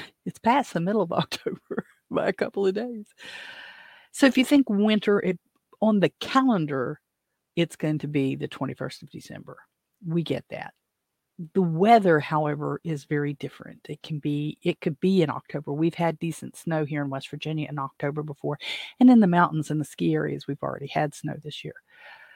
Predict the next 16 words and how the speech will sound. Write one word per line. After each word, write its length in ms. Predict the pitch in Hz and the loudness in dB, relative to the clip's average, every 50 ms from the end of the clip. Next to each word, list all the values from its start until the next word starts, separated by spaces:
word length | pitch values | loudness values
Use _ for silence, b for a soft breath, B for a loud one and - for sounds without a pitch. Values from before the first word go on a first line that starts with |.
| B B B B - | B B B B 0
Uh, 320 | - 175 170 170 165 165 170 | 2 2 4 6 4 4 2
some 240 | - - 196 196 - | 2 0 0 0 2
parts 220 | - 165 156 - | 2 0 -2 0
of 80 | - 170 | -2 -2
the 60 | 160 | 0
U 140 | 151 147 151 | 2 2 4
S 280 | 147 165 214 - - - | 4 4 2 0 0 2
and 220 | 226 240 254 277 | 4 4 6 4
of 100 | 285 - | 4 2
Canada 460 | - - 254 262 294 277 240 170 - - - _ _ _ _ _ _ _ _ _ _ - | 0 0 2 2 2 2 0 -2 -6 -14 -18 _ _ _ _ _ _ _ _ _ _ -6
have 360 | - 156 170 170 170 165 156 151 - - | -2 2 4 4 4 2 0 -4 -4 0
a 100 | 170 165 | 0 2
lot 200 | 160 160 156 156 | 4 4 2 2
of 60 | - | -2
snow 220 | - - - - - - | -10 -8 -8 -8 -8 -8
already. 480 | 143 147 147 151 160 170 165 - - | -8 -8 -8 -6 -8 -8 -8 -10 -14